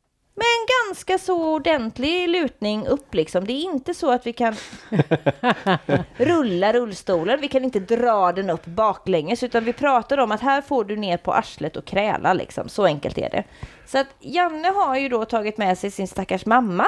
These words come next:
Jag fattar inte hur hon överlevde. Eh, och liksom gått upp med henne till, till nocken där. Och så har ju Gabbe gått upp med hans rullstol då, va? Och nedanför den här nocken så sitter ju jag och bara, hur i hela helvete ska jag ta mig upp för det här?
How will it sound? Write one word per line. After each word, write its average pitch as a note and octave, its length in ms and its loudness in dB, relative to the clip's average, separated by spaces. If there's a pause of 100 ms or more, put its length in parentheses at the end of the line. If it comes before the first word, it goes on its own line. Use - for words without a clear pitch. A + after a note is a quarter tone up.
Jag - 160 -4
fattar - 440 -2
inte C#4+ 200 -2
hur D#3 80 0
hon C#3+ 100 -4
överlevde. C#3 520 0 (460)
Eh, A#3+ 320 2 (540)
och C#4+ 100 4
liksom C#4 300 2 (120)
gått C#4 320 0
upp A#3+ 240 -2
med A3+ 120 2
henne A3+ 260 2
till, G3+ 360 -2
till G#3 340 0
nocken A3 380 -2
där. E3 200 0
Och A3 160 -4
så A#3 140 0
har B3 120 2
ju B3+ 140 -2
Gabbe A#3+ 340 0
gått F3+ 200 0
upp - 180 -10
med F3 120 0
hans - 280 -4
rullstol F#3 460 -2
då, - 120 -4
va? F4 180 0 (1500)
Och A#3+ 100 -2
nedanför C4+ 420 2
den F4 120 -2
här E4 120 2
nocken - 360 -4
så C4 100 -8
sitter - 340 -8
ju C#4 140 0
jag D4 260 2
och C4+ 80 0
bara, B3+ 240 4
hur C4 340 -2
i B3 160 2
hela G#3+ 360 2
helvete F3+ 680 0
ska A3+ 160 -2
jag A3 140 0
ta A3+ 160 0
mig F#3 180 -4
upp - 200 -8
för F3+ 120 0
det G3+ 60 2
här? - 340 2